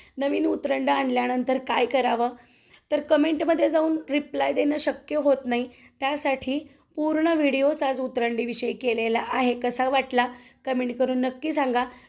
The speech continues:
तुमच्या सगळ्या शंकांचं निरसन झालं असेल अशी मी आशा बाळगते. व्हिडिओ पाहिल्याबद्दल खूप खूप मनापासून कृतज्ञता, मनापासून धन्यवाद. हा व्हिडिओ जर कुणाला उपयोगी ठरत असेल तर त्यांच्यापर्यंत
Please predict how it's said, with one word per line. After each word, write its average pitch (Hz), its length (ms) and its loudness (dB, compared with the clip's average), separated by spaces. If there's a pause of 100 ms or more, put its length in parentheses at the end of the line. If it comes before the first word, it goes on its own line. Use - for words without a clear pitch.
तुमच्या 247 260 0
सगळ्या 247 380 2
शंकांचं 254 600 0
निरसन 254 500 0
झालं 247 300 2
असेल 269 480 2 (440)
अशी 254 240 -4
मी 277 280 0 (480)
आशा 247 320 2
बाळगते. 262 580 2 (1080)
व्हिडिओ 269 300 6
पाहिल्याबद्दल 247 760 -2
खूप - 260 -14 (320)
खूप 247 380 -8
मनापासून 233 600 -6
कृतज्ञता, 240 720 -2
मनापासून 240 600 -4
धन्यवाद. 247 560 2 (480)
हा 269 100 2
व्हिडिओ 269 360 2
जर 240 220 0
कुणाला 247 340 -4
उपयोगी 247 540 2
ठरत 247 360 0
असेल 226 380 -2
तर 233 100 -6
त्यांच्यापर्यंत 233 800 -6